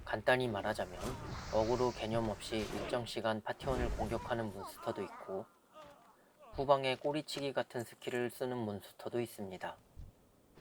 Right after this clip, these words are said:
어떤 장치를 타이밍 맞춰서 클릭하지 않으면 강한 데미지가 들어오거나 파티원 간의 거리를 좁히거나 벌려야 하는 경우도 있습니다. 저레벨 인던의 경우는 이런 특별한 공략이 대부분 없지만,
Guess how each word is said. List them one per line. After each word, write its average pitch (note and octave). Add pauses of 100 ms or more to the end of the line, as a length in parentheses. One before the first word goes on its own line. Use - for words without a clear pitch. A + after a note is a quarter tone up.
(340)
어떤 A#2+
장치를 G#2+
타이밍 C3
맞춰서 G2+
클릭하지 B2+
않으면 F#2+ (300)
강한 A#2
데미지가 A2
들어오거나 G2 (640)
파티원 C#3+
간의 C3
거리를 A2
좁히거나 A2+ (400)
벌려야 A#2
하는 A2+
경우도 G#2
있습니다. F#2 (760)
저레벨 A#2
인던의 A2+
경우는 G2+ (340)
이런 A#2
특별한 C3+
공략이 A2
대부분 A2
없지만, F#2+